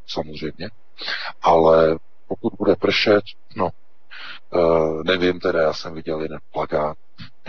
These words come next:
<laughs> nevím, jestli to bylo z Photoshopu, ale tam to spíš jako vypadalo, že to je asi jako nějaký vtip, jako že budou za-, že budou platit pět set korun po skončení zájezdu.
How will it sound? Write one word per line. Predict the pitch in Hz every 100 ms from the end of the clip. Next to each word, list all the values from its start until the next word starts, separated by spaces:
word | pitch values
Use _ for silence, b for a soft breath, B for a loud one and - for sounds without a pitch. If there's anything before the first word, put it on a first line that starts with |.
| 90
<laughs> | 78 - 131 117 -
nevím, | 80 80
jestli | 80 -
to | - -
bylo | -
z | -
Photoshopu, | 104 - 98 101 - 95 90 - - - - - -
ale | - 90 82 82 82
tam | 104 120
to | 120
spíš | - 113
jako | 104 110
vypadalo, | 90 - 95 92 92 90 90
že | 90
to | - 87
je |
asi | 85 - 92
jako | 87 92
nějaký | 87 87 82
vtip, | - - 95
jako | 90 101
že | 90
budou | 87 90 85
za-, | 90
že | 90 90
budou | 90
platit | 85 87 95
pět | - 87 -
set | -
korun | - 87 85 -
po |
skončení | 82 90 85 90 87
zájezdu. | 82 78 82 82 76